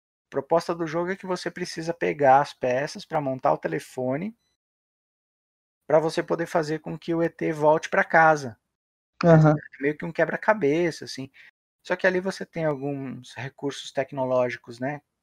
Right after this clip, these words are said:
Speaker 1: da época, que não vão ajudar muito com os elementos estéticos. Isso vai
Speaker 2: Uhum.
Speaker 1: influenciar na mecânica do jogo, por sua vez na narrativa.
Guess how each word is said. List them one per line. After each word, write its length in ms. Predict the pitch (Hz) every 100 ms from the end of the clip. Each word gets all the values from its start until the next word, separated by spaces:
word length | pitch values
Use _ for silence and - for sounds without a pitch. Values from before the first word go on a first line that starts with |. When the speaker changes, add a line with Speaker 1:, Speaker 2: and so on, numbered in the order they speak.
| _ _ _ _
Speaker 1:
da 240 | 123 120 123
época, 540 | 131 127 117 - 110 -
que 100 | -
não 300 | 123 120 123
vão 240 | 120 117 113
ajudar 420 | 110 113 117 117
muito 400 | 117 117 113 -
com 140 | -
os 80 | 113
elementos 400 | 110 110 110 -
estéticos. 840 | 107 - - 117 117 113 - 139 - _ _ _
Isso 280 | - 120 165
vai 140 | 147 147
Speaker 2:
Uhum. 40 |
Speaker 1:
influenciar 460 | - 120 117 - 117
na 80 | 113
mecânica 600 | 120 - 143 139 185 165
do 120 | 135
jogo, 460 | 117 120 131 208 233 _
por 120 | - -
sua 180 | 131
vez 240 | 120 120 117
na 80 | 117
narrativa. 580 | 120 135 - 151 180